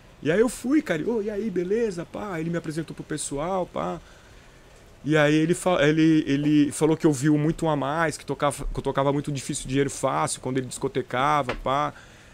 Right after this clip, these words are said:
E ali a gente trocou umas figurinhas, eu não lembro se eu peguei o telefone dele, eu não lembro o que foi. Quando o Hélio me passou o instrumental da Filhos do Funk,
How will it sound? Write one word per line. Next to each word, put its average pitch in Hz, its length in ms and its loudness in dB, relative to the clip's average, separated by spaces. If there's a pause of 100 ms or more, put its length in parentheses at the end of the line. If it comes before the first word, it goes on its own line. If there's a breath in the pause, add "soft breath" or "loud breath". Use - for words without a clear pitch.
(800 soft breath)
E 147 120 4
ali 147 180 4
a 156 80 4
gente 151 240 -4
trocou 175 720 0
umas 175 280 -2
figurinhas, 170 840 2
eu 175 140 2
não 180 120 2
lembro 147 320 4
se - 80 -4
eu - 60 -2
peguei 131 240 4
o 131 40 6
telefone 123 520 0
dele, 120 240 2
eu 143 40 4
não 143 100 0
lembro 139 140 0
o - 40 -16
que - 100 -16
foi. 110 320 0 (300 soft breath)
Quando 262 220 4
o 220 60 12
Hélio 180 180 10
me 170 100 6
passou 143 500 2 (540)
o 135 80 2
instrumental 131 460 2
da 123 100 2
Filhos 123 220 -4
do 120 80 -4
Funk, 175 440 0